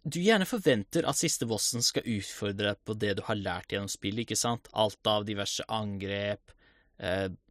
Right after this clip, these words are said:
hoppemåter og alt sånt der. Og så er siste boss heller at du bruker kun jetpack, og så flyr du mot Cortex,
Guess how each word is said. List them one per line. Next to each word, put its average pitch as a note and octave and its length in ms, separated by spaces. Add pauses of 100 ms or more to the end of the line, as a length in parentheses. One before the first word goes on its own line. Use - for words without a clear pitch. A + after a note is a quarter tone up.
(120)
hoppemåter G2 1120
og F2 120
alt - 200
sånt G#2 200
der. C3+ 180 (1120)
Og A#2+ 160
så A2 240 (240)
er G2 80
siste - 260
boss G2+ 220
heller F#2+ 240
at - 80
du G#2 80
bruker F2+ 480
kun F3 180
jetpack, D3+ 540 (260)
og A#2 120
så G#2 100
flyr A2 320
du A2+ 80
mot B2+ 160
Cortex, B2+ 540